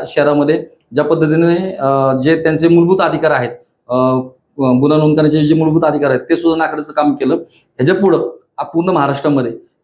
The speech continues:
जर पोलिसांनी त्यांच्या कामामध्ये, अ, कमतरता करण्याचा प्रयत्न केला, काम, कामामध्ये कसूर करण्याचा प्रयत्न केला, तर मला ठाम विश्वास आहे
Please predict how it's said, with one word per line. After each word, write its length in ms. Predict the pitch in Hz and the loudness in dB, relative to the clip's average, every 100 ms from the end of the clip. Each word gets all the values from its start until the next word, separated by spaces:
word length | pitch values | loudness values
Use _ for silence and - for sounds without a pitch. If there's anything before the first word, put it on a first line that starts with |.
| 127 | -2
जर 200 | 143 185 | 0 0
पोलिसांनी 720 | - - 165 170 170 160 170 | -2 -2 2 2 2 2 0
त्यांच्या 260 | 170 151 151 | 0 -2 0
कामामध्ये, 580 | 151 151 151 151 170 190 - _ _ | -2 0 0 0 0 -2 -8 _ _
अ, 220 | 123 131 | -2 -2
कमतरता 640 | 131 - - 165 165 170 175 | -2 -6 -2 0 2 0 0
करण्याचा 380 | 170 160 160 170 | -2 -2 -2 0
प्रयत्न 240 | 175 170 | 0 0
केला, 260 | 156 156 147 | 2 2 2
काम, 380 | 156 156 170 170 | 0 0 0 -2
कामामध्ये 520 | 156 156 165 165 165 | -2 0 0 0 0
कसूर 280 | 165 170 170 | -2 -2 -2
करण्याचा 260 | 160 156 | -2 -4
प्रयत्न 280 | 156 135 135 | -4 -6 -6
केला, 260 | 123 135 175 - _ _ | -2 -2 -2 -8 _ _
तर 40 | 139 | -2
मला 180 | 147 160 | 0 0
ठाम 300 | - 175 202 | -2 2 2
विश्वास 340 | 202 165 139 | 2 -2 -2
आहे 160 | 127 | -4